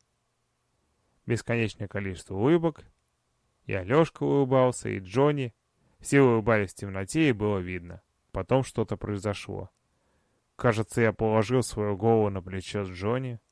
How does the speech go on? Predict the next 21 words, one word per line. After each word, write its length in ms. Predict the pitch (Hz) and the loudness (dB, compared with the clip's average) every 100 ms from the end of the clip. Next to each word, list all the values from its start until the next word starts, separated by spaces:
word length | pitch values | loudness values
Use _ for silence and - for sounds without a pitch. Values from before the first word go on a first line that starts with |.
| _ _ _ _ | _ _ _ _
Зачем? 720 | 98 90 85 - 101 107 113 - _ _ _ _ _ _ _ _ | -10 -10 -10 -12 -6 -6 -6 -14 _ _ _ _ _ _ _ _
Черт 400 | - - 104 - | -20 -14 -14 -12
его 80 | 104 | -12
знает. 380 | 92 98 92 90 _ _ _ _ _ _ _ _ _ _ _ _ _ _ _ | -10 -10 -10 -12 _ _ _ _ _ _ _ _ _ _ _ _ _ _ _
От 200 | 113 101 | -4 0
его 220 | 110 104 | 2 2
одежды 600 | 98 92 139 147 143 143 - _ _ _ _ _ - | 0 0 0 0 -2 -4 -6 _ _ _ _ _ -4
даже 280 | 107 110 | -2 -2
как 220 | - 101 95 | -4 -6 -4
будто 340 | 110 - 107 | -4 -4 -10
пахло 460 | - 104 107 117 107 | -4 -4 -2 -4 -6
чем-то 420 | - 101 95 98 | -6 -10 -8 -8
затхлым. 600 | 95 90 - 101 98 92 _ _ _ _ _ _ _ _ - | -6 -10 -12 -14 -14 -16 _ _ _ _ _ _ _ _ -6
По 240 | 110 110 | 0 0
идее, 320 | 110 139 151 | 2 2 2
он 160 | 135 110 | 2 0
не 140 | 104 | -4
должен 440 | 95 110 139 139 127 | 0 2 2 0 -2
был 200 | 127 127 | -2 -2
мне 160 | 127 | -4
нравиться, 640 | 117 113 113 110 - - | -4 -2 -2 -4 -8 -12